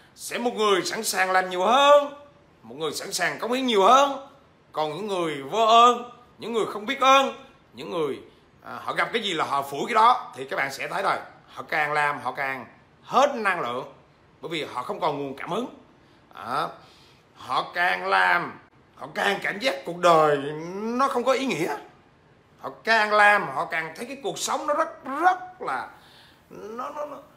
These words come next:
nó nhạt nhẽo. Đó. Những người nào họ luôn biết ơn,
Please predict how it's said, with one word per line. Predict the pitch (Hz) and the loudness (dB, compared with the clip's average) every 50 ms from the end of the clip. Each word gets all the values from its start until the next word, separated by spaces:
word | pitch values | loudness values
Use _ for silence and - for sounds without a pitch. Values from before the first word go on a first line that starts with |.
| _ _ - | _ _ -18
nó | 147 165 175 214 277 | -14 -12 -8 -6 -6
nhạt | 269 226 190 190 - - | -4 -2 -2 -4 -4 -6
nhẽo. | 170 156 170 220 294 403 - - - _ _ _ _ _ - | -8 -4 -2 -2 -2 -4 -6 -12 -20 _ _ _ _ _ -16
Đó. | 113 123 147 165 - - - | -12 -12 -12 -12 -12 -14 -12
Những | 170 220 233 | -8 -8 -6
người | 214 196 196 202 | -4 -4 -2 0
nào | 185 175 156 127 | 2 2 2 0
họ | 113 123 139 | 0 -2 -2
luôn | 170 202 202 196 | -2 -2 -4 -4
biết | 196 254 226 | -2 2 4
ơn, | 226 202 165 | 6 6 4